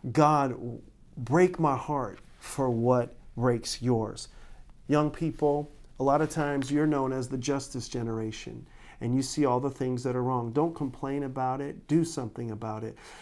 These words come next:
The fact that you see it is because God chose you to do something about it. God wants to turn the things you see, the misery you see, into ministry that God sees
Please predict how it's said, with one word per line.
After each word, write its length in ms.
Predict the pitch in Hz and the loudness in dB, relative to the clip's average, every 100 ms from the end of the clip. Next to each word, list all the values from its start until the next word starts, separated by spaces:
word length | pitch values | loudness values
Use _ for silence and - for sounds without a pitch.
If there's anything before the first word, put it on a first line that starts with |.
| - - | -12 -10
The 80 | |
fact 280 | 123 165 165 | 2 2 4
that 180 | 156 - | -2 0
you 80 | 151 | -4
see 320 | 135 151 147 | -2 -2 0
it 60 | 151 | 0
is 100 | 139 | -4
because 360 | 147 - 135 | -6 -4 -6
God 340 | - 131 139 139 | -2 -2 -2 -2
chose 360 | - 143 127 | -2 0 0
you 140 | 131 139 | 0 0
to 80 | 127 | 0
do 220 | 135 131 | -2 -4
something 480 | - 131 127 131 127 | -4 -4 -4 -4 -4
about 320 | 127 131 131 | -2 -4 -4
it. 120 | - - - | -8 -14 -6
God 240 | - 139 160 | 4 4 6
wants 280 | 151 147 - | 4 2 -2
to 100 | 127 | -10
turn 340 | - 151 151 | -6 -2 0
the 80 | 127 | -2
things 320 | - 147 135 | -4 -4 -2
you 80 | 143 | -4
see, 240 | - 156 | -4 -2
the 140 | 131 117 | -2 0
misery 560 | 127 175 175 160 117 | 2 4 4 2 0
you 180 | 107 104 | -4 -8
see, 440 | 101 - 104 104 - - - - | -8 -8 -8 -10 -16 -20 -20 -8
into 320 | 135 127 139 | -6 -4 -4
ministry 1040 | 113 113 143 165 143 - - 110 98 95 _ - - - | -4 -2 2 2 2 -2 -6 -8 -8 -12 _ -20 -20 -10
that 240 | 120 110 135 | -4 -4 0
God 280 | 127 143 120 | 0 0 0
sees 540 | - 120 117 110 | -2 -2 -2 -4